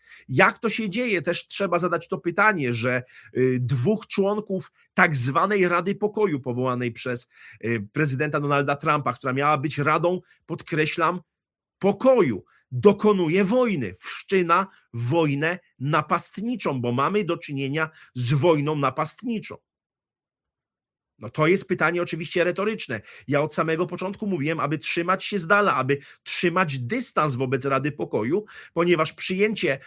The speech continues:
e, przez Polskę pełnego członkostwa, do czego się wyrywało wielu polityków, e, w Polsce,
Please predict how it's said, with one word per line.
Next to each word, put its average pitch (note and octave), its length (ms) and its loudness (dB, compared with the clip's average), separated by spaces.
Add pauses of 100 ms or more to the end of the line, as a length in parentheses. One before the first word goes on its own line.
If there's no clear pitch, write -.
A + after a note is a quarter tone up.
(140)
e, C3 100 -6
przez - 280 -4
Polskę F3+ 400 -2
pełnego F3+ 580 0
członkostwa, D#3+ 800 -2
do D3 80 0
czego E3+ 260 0
się E3+ 220 0 (240)
wyrywało G#3 800 6
wielu D3 420 0
polityków, C3 760 -4 (600)
e, A2+ 160 -2
w - 120 -16
Polsce, D3 640 0